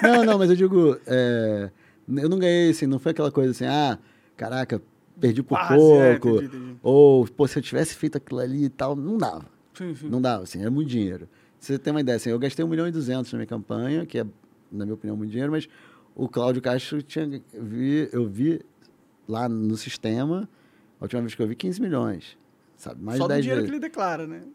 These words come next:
Speaker 1: Sem usar, falar da máquina, da venda do sedai,
Speaker 2: Sim.
Speaker 1: escândalo do ceperd e tudo mais. O Freixo tinha gastado dez milhões e meio, o Rodrigo Neves também. Então, assim, não dá pra entrar num jogo desse. Dá pra ganhar com pouco dinheiro? Dá, o Zema ganhou,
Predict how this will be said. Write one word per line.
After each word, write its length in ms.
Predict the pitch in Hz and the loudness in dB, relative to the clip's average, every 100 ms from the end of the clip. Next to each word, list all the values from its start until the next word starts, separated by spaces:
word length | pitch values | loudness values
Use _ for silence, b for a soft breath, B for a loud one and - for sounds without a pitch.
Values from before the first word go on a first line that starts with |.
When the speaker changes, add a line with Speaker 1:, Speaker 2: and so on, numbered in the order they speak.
| _ - | _ -8
Speaker 1:
Sem 280 | - 175 | -2 0
usar, 280 | 202 139 131 | 2 0 -4
falar 180 | - 117 | -6 -4
da 120 | 113 | -4
máquina, 480 | 101 110 117 110 107 | -4 -4 -6 -6 -6
da 100 | 104 | -6
venda 200 | 101 110 | -6 -6
do 80 | 104 | -8
sedai, 640 | 101 107 98 104 110 110 98 | -8 -8 -4 -4 -4 -6 -8
Speaker 2:
Sim. 40 | b b b _ | b b b _
Speaker 1:
escândalo 340 | - 104 110 | -12 -8 -6
do 40 | 101 | -6
ceperd 640 | - 98 - 104 107 98 | -6 -6 -6 -6 -6 -8
e 40 | 92 | -10
tudo 100 | 120 | -8
mais. 160 | 110 | -6
O 40 | 101 | -6
Freixo 240 | 135 139 | -4 -4
tinha 100 | 160 | -4
gastado 420 | 143 135 139 135 135 b b _ | -6 -6 -8 -8 -10 b b _
dez 280 | 110 120 127 | -4 -2 0
milhões 280 | 131 135 139 | -2 -2 -2
e 40 | |
meio, 440 | 123 120 113 101 95 | -2 -2 -2 -4 -6
o 80 | 107 | -6
Rodrigo 240 | 110 120 | -4 -4
Neves 240 | 120 123 | -6 -6
também. 440 | - 143 123 113 107 b b b | -6 -6 -4 -6 -8 b b b
Então, 100 | - | -10
assim, 320 | 170 151 110 - _ _ | -4 -4 -6 -12 _ _
não 160 | - | -6
dá 220 | 311 147 135 | -2 0 0
pra 140 | 127 | -4
entrar 220 | 110 113 | -6 -4
num 100 | 107 | -4
jogo 320 | 98 113 104 98 | -2 -2 -2 -4
desse. 320 | 98 98 - b b - | -6 -8 -8 b b 0
Dá 140 | 214 | 0
pra 120 | 180 | 2
ganhar 260 | 151 143 131 | 0 0 -2
com 120 | 131 | -4
pouco 200 | 107 117 | -8 -6
dinheiro? 240 | 117 190 202 | -6 -6 -6
Dá, 300 | 233 202 143 | -2 0 2
o 80 | 113 | 0
Zema 280 | 117 135 | 0 -2
ganhou, 520 | 165 220 202 190 165 | -2 -2 2 4 2